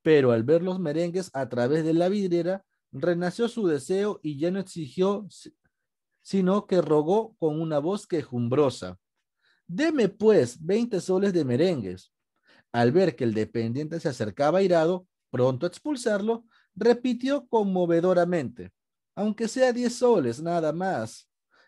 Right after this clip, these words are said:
El empleado, entonces, se inclinó por encima del mostrador y le dio el cocacho acostumbrado, pero a Peri-, a Perico le pareció que esta vez llevaba una fuerza definitiva. Perico salió furioso de la pastelería,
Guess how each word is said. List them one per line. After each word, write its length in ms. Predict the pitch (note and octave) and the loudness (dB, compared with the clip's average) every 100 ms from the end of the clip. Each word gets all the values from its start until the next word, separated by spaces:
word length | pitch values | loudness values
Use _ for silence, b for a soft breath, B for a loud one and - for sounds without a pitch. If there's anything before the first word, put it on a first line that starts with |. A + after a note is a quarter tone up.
| b - | b 0
El 220 | F3 C#3+ | 2 4
empleado, 800 | A#2+ - A#2 B2+ D#3 A2 G2 A#2 - | 2 -2 2 4 4 2 -4 -10 -8
entonces, 760 | D3+ F3+ G3 F#3+ F#3 A3+ - b b b | -6 -2 -2 -2 -4 -6 -8 b b b
se 200 | - C#4+ | -4 -4
inclinó 500 | C#4+ A#3+ G#3 G#3 G3 | -2 0 0 0 0
por 180 | G3 D#3 | 0 0
encima 400 | B2+ E3 E3+ D#3 | -4 -4 -2 0
del 120 | B2+ | 0
mostrador 720 | B2 A#2 B2 A#2+ C3+ F#3 F3+ | 0 -2 -2 0 2 0 -2
y 160 | D#3+ D3 | -4 -2
le 180 | B2 B2 | 0 -2
dio 140 | D3+ | -2
el 100 | F3 | -4
cocacho 460 | F3+ C#3 E3 D#3+ F3 | -4 -4 -4 -4 -6
acostumbrado, 840 | - B2+ - B2+ D3 C#3 G2+ F#2 b b b - | -6 -8 -4 -2 2 2 2 -6 b b b -2
pero 200 | G3 F#3 | 2 4
a 120 | F#3 | 2
Peri-, 280 | F#3 F#3 F3+ | 0 -2 -4
a 160 | D#3 E3+ | -10 -4
Perico 360 | G#3 B3 B3 | -4 -4 -2
le 140 | A#3+ G#3 | -2 -2
pareció 680 | - D#3+ D#3 D3+ - G#3 | -4 -4 -4 -8 -6 -6
que 100 | G3+ | -4
esta 220 | F3+ F#3 G3 | -6 -2 -2
vez 200 | G#3 D3+ | -2 -2
llevaba 400 | D3 D3 E3 E3 | 0 2 0 -2
una 180 | D#3 | -4
fuerza 380 | B2+ G3 G3 G#3+ | -4 -4 -4 -4
definitiva. 800 | E3+ B2 A#2+ A2 G#2+ D3 F2 F2 _ _ b b b b - | -4 -6 -6 -8 -2 -2 -2 -8 _ _ b b b b 0
Perico 440 | D#3 F#3 F#3+ G#3+ | 2 2 0 -4
salió 380 | - C#3 C#3 E3+ | 0 0 0 -2
furioso 540 | - D3+ C#3 D#3+ F3+ | -4 -6 -2 -2 -2
de 100 | D#3+ | -2
la 200 | B2+ A#2+ | -2 -4
pastelería, 720 | C3+ A#2+ A#2+ A2+ B2 D3 F#2+ | -6 -4 -2 0 2 0 -2